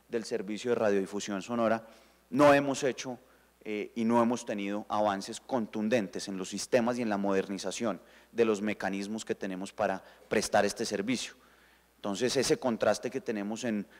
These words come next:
un muy robusto periodismo, un muy ru-, un muy robusto sistema, eh, de radio pública, un muy robusto sistema de radio, eh, privada y comunitaria, pues, eh,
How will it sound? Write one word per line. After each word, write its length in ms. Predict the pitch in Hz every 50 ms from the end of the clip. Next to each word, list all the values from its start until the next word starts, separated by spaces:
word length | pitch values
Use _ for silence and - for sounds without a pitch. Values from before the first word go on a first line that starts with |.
| - - -
un 260 | - 117 120 127 143
muy 180 | 160 165 165
robusto 960 | 151 135 139 151 143 131 127 135 131 - - - 143 135 131 131 131 127 - - - - _ _
periodismo, 680 | 131 120 107 107 101 98 104 117 117 104 117 117 117
un 140 | 120 120 131
muy 180 | 139 139 135 127
ru-, 360 | 117 120 135 120 110 113 -
un 180 | - 123 120 123
muy 160 | 123 127 123
robusto 560 | 113 120 135 127 127 127 127 117 - - 127
sistema, 560 | 123 - 120 - - - 107 101 107 113 113 107 - - - - -
eh, 200 | - - 113 110 101 104
de 120 | 120 113
radio 440 | 107 107 113 104 98 104 110 117 110
pública, 540 | - - 131 117 110 113 113 107 - 107 107
un 160 | 110 110 113
muy 140 | 123 123 113
robusto 520 | 113 123 117 117 120 120 - - - 120
sistema 460 | 113 120 113 - - 107 98 101 110
de 80 | 113 110
radio, 440 | 104 104 95 92 98 104 107 107 - - - - - - _
eh, 200 | 85 107 107 -
privada 540 | - - - 123 117 113 110 107 101 101 107
y 60 | 110
comunitaria, 800 | - - 120 117 113 107 101 90 - 110 98 95 98 104 104 98 - - - - - _ _ _ _
pues, 380 | - 123 120 113 107 - - 131
eh, 380 | 117 110 107 104 95 - -